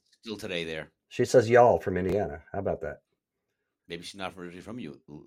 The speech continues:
Speaker 2: Maybe.
Speaker 1: Indiana, Steve.
Speaker 2: Jennifer
Speaker 1: She's
Speaker 2: is in
Speaker 1: y'all
Speaker 2: the
Speaker 1: down south.
Speaker 2: Jennifer's a small town in, in, uh,
Speaker 1: <laughs>
Speaker 2: Be-,
Speaker 1: Vermont.
Speaker 2: Vermont.
Speaker 1: Sick.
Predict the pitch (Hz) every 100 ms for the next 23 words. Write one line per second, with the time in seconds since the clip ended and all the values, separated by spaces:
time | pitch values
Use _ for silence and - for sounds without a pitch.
0 | 73 80 71 - 71 69 65 62 - 82
1 | 127 123 127 - 120 110 110 104 90 85
2 | 90 90 107 107 - _ _ - 120 110
3 | 107 110 - 135 143 - 131 123 110 98
4 | 98 98 95 92 90 85 - _ _ _
5 | - - - - - - - - - -
6 | - - - - _ _ 101 120 107 113
7 | 113 113 104 120 110 78 - 107 -